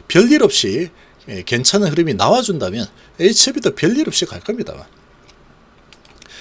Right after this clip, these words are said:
네, 바이오가 집중 타겟팅이 되어버린다라고 하면은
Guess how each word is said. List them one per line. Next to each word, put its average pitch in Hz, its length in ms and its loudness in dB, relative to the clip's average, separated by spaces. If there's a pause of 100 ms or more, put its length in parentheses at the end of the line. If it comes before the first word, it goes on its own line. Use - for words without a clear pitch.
(280)
네, 151 100 2
바이오가 175 360 6
집중 208 440 0
타겟팅이 202 760 -2
되어버린다라고 151 1500 -2
하면은 175 580 -4